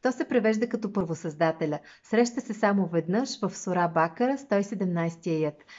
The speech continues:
Казва се следното: „Първосъздателя на небесата и на земята. И щом реши нещо, казва му само бъди и то става.“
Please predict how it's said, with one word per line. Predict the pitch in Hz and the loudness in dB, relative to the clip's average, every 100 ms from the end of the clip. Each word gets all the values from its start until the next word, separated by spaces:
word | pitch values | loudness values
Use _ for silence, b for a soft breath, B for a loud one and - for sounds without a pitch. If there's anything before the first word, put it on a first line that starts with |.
| B | B
Казва | - 220 240 | 0 0 0
се | - | -6
следното: | 247 190 170 165 156 170 - _ B B | -8 -4 -4 -4 -8 -10 -12 _ B B
„Първосъздателя | - 196 180 202 170 190 294 277 311 | -2 0 0 -4 0 0 0 0 0
на | 285 | 2
небесата | 214 214 - 190 190 | 2 0 -2 -4 0
и | 226 | 2
на | 202 | 2
земята. | 165 156 156 156 156 160 - B B - | 0 -2 -2 -2 -4 -8 -10 B B -6
И | |
щом | 196 247 269 | 0 2 4
реши | 294 277 269 | 2 0 0
нещо, | 262 254 247 - 285 294 - _ B B B B _ - | 2 2 0 -2 -4 -4 -10 _ B B B B _ -8
казва | - 208 185 185 | 0 2 2 -2
му | 180 | -2
само | - 165 160 | -2 -2 -2
бъди | 156 156 156 254 330 - | -2 -4 -2 -2 -2 -6
и | 233 208 | -4 -2
то | 220 220 220 | 2 2 0
става.“ | - - 175 160 156 | -12 -2 2 2 0